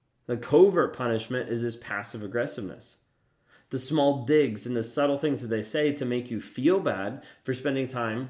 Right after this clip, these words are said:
with friends or family, to make you feel bad for investing in yourself, whatever it might be. It's not these things that are grandiose and overt all the time, but it can be very small, very subtle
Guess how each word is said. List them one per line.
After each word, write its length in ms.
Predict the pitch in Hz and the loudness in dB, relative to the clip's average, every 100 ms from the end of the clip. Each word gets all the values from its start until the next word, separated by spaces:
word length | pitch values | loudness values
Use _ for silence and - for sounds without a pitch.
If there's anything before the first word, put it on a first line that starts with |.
| - - | -10 -6
with 200 | 98 - | -6 -6
friends 220 | 101 98 | -8 -6
or 60 | |
family, 320 | 113 147 131 - | -6 -6 -6 -4
to 100 | 139 | -2
make 140 | 127 | 0
you 120 | 127 | -2
feel 380 | 117 - 180 220 | -4 0 8 8
bad 320 | 147 101 120 | 8 -2 -4
for 160 | 123 123 | -2 0
investing 460 | 120 95 - 120 | 0 -4 -6 -6
in 100 | 101 | -4
yourself, 420 | 101 101 156 92 123 | -4 -6 -6 -6 -2
whatever 280 | 113 113 | 0 0
it 60 | 110 | -4
might 200 | 101 85 | -6 -4
be. 280 | 160 - - _ _ _ _ _ _ _ _ _ _ - | -6 -6 -14 _ _ _ _ _ _ _ _ _ _ -4
It's 120 | 143 | 0
not 160 | 180 185 | 0 2
these 160 | 180 185 | 2 2
things 180 | 185 | 0
that 100 | 156 | 2
are 240 | 143 120 - 139 | 0 0 -6 -4
grandiose 680 | 135 147 165 160 147 147 143 | 2 2 2 0 0 -2 -4
and 100 | - | -2
overt 460 | 127 123 139 165 | 0 2 2 0
all 140 | 143 117 | 0 -2
the 80 | |
time, 260 | 113 120 113 | -2 -2 -2
but 80 | 117 | -2
it 80 | - | -2
can 100 | 143 | -2
be 120 | 120 | -2
very 440 | 107 127 139 156 | -4 -2 0 0
small, 380 | 151 156 143 113 | -2 -4 -4 -2
very 300 | 113 127 135 | 0 0 0
subtle 420 | 131 147 147 123 | -2 -2 0 -2